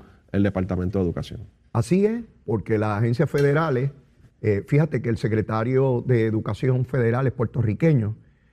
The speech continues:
Speaker 2: eh, ha estado aquí, está interesado en que nuestra educación eche adelante, eh, procura que lleguen los fondos, eh, felicitó al gobierno con el aumento de mil dólares mensuales, eh, que se, que se otorgó,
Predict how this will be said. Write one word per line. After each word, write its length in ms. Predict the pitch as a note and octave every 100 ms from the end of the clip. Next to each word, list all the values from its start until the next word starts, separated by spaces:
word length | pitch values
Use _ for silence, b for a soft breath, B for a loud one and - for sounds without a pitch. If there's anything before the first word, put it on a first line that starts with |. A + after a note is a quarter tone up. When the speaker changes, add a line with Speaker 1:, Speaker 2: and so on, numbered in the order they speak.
| b _ -
Speaker 2:
eh, 280 | G#2 G2+ -
ha 100 | B2+
estado 360 | - C3 A#2
aquí, 400 | G2+ D3+ D#3+ - b b b _
está 240 | A#2 -
interesado 580 | C3 C#3+ B2+ A2+ B2+ C3
en 60 | A#2+
que 140 | A2+
nuestra 300 | G#2+ G2+ A2+
educación 600 | G2+ F#2 G2+ - B2+ B2
eche 180 | A2+ -
adelante, 680 | A#2 A2 C3+ D3+ A#2 G#2 -
eh, 160 | - F#2+
procura 520 | - A2 - C3 C#3+
que 140 | - A#2
lleguen 240 | A#2 B2
los 120 | A2
fondos, 460 | - D3+ C#3 A2+ A2 b b b -
eh, 400 | A2+ G#2+ G2+ -
felicitó 500 | - B2 G#2+ A2+ -
al 80 | C3+
gobierno 420 | C3 A#2 C#3 C#3+
con 100 | - A2+
el 60 |
aumento 360 | G#2 A2+ B2 B2+
de 100 | A#2
mil 200 | B2+ A#2+
dólares 280 | B2+ B2+ A#2+
mensuales, 600 | G#2 F#2 C#3+ C3+ A2+ G#2+ B B B _ -
eh, 420 | A2+ G#2+ F#2+ F2+
que 100 | A#2
se, 260 | - G2+ F#2
que 100 | A2
se 100 | -
otorgó, 540 | A2+ A2 G2 C#3 D#3